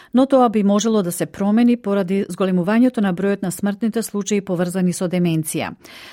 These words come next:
Австралиското биро за статистика вели дека исхемичната срцева болест се уште убива најмногу австралици,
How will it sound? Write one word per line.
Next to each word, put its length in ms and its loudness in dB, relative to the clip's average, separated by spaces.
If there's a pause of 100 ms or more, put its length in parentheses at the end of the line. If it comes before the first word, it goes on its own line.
(160)
Австралиското 580 0
биро 220 0
за 160 -2
статистика 680 -4
вели 240 -2
дека 320 -4
исхемичната 760 0
срцева 440 -4
болест 420 0 (280)
се 200 0
уште 260 0
убива 480 2
најмногу 520 2
австралици, 720 -4